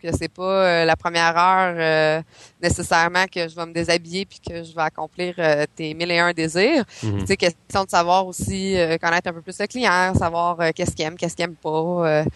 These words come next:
Speaker 2: Mais en plein,
Speaker 1: quel
Speaker 2: en
Speaker 1: genre
Speaker 2: plus, ça
Speaker 1: de
Speaker 2: te fait une heure de plus ?
Speaker 1: Ouais, mais j'étais bien négociable cette heure-là, par exemple.
Speaker 2: Ah,
Speaker 1: Pour ça,
Speaker 2: ok.
Speaker 1: je la cherchais au prix régulier, là.
Speaker 2: OK. Ben, au moins,
Speaker 1: Mais
Speaker 2: euh, c'est, si toi, ça te rend plus à l'aise aussi, tu sais.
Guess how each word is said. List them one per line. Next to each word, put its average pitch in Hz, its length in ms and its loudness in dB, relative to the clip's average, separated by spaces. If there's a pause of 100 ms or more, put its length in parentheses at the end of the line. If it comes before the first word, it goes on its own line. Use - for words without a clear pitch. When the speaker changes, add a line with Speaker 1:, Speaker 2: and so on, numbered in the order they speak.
(200)
Speaker 2:
Mais 107 60 0
en 95 80 -2
plein, 104 180 0
Speaker 1:
quel 95 120 2
Speaker 2:
en 95 100 2
Speaker 1:
genre 92 40 -2
Speaker 2:
plus, 175 220 4
ça 117 80 -2
Speaker 1:
de 101 60 -2
Speaker 2:
te - 40 -10
fait 104 120 -2
une 95 100 -2
heure 98 120 0
de 92 100 -4
plus ? 117 340 -12 (1500)
Speaker 1:
Ouais, 202 560 4
mais 190 180 2
j'étais 220 160 -8
bien 233 120 0
négociable 190 440 0
cette - 160 -10
heure-là, 170 220 -2
par 180 100 0
exemple. 165 300 0
Speaker 2:
Ah, 104 60 4
Speaker 1:
Pour 92 80 2
ça, - 40 -4
Speaker 2:
ok. - 60 -10
Speaker 1:
je - 40 -8
la 190 120 -2
cherchais 180 360 -10
au 185 160 -14
prix 190 160 -6
régulier, 156 520 -8
là. - 100 -10 (180)
Speaker 2:
OK. - 140 -8 (340)
Ben, 113 140 8
au 117 80 10
moins, 120 160 6
Speaker 1:
Mais 208 260 8
Speaker 2:
euh, 95 160 2
c'est, 95 280 -4
si - 240 -12
toi, 135 160 -4
ça 123 120 -4
te 104 120 -6
rend 95 80 -2
plus 101 200 -10
à 92 60 -4
l'aise 95 240 -4
aussi, 135 320 -12
tu - 80 -20
sais. - 60 -20